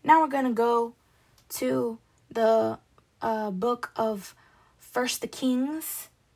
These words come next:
chapter, sorry, First Kings,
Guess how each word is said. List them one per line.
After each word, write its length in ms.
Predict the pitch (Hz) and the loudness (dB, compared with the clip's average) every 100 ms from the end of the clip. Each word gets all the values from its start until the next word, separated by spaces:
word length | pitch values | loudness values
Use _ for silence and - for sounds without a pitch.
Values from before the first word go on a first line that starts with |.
| _ _ | _ _
chapter, 760 | - - 233 - - 226 226 220 - _ _ _ _ _ | -12 -6 -6 -6 -8 -6 -6 -8 -14 _ _ _ _ _
sorry, 460 | - - - - _ _ _ _ _ _ _ _ _ _ _ - | -16 -14 -14 -14 _ _ _ _ _ _ _ _ _ _ _ -8
First 280 | 247 - - | -6 -8 -10
Kings, 540 | 240 240 240 233 - | -8 -6 -6 -8 -12